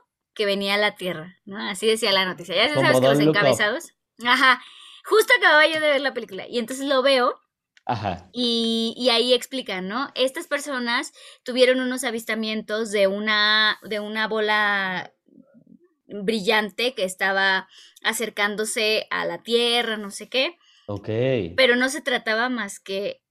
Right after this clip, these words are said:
Speaker 1: restos de satélites que estaban cercanos a la, a la atmósfera, ¿no?
Speaker 2: O sea, basura espacial.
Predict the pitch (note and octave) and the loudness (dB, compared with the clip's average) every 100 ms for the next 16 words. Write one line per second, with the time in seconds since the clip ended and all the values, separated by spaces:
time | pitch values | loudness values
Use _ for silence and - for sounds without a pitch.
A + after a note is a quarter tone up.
0 | _ _ G#3+ A#3+ - - A#4+ - - - | _ _ -4 -4 -4 -4 -4 -6 -18 -20
1 | _ _ _ - F3 G#3 G3+ F#3 G#3 G3+ | _ _ _ -16 -4 -2 0 -2 -4 -6
2 | F3+ G#3 A3 A3 - B4 - - _ _ | -6 -4 -4 -4 -4 -6 -8 -18 _ _
3 | _ _ _ _ _ _ _ _ _ _ | _ _ _ _ _ _ _ _ _ _
4 | A3+ G#3+ G3 - G3 F#3+ G3+ G#3 G#3 A3 | 0 0 0 -2 0 2 4 2 -2 -10
5 | A3 - _ - A3 G3+ G#3 G3+ G3+ G#3 | -14 -20 _ -4 -2 0 0 0 -4 -4
6 | F3 F3 E3 E3 E3 F#3 - _ _ _ | -2 -2 -2 -2 -4 -8 -16 _ _ _
7 | _ G3 F#3+ F#3 A3 A3+ D#3 D#3+ E3+ D#4 | _ -8 -6 -4 -4 -4 -8 -8 -6 -8
8 | - - C3 A#2 C#3+ C#3+ C#3 D#3 D#3+ D#3+ | -10 -4 -2 4 4 4 4 2 2 2
9 | C#3+ - F3 C3+ - | -2 0 -4 -4 -8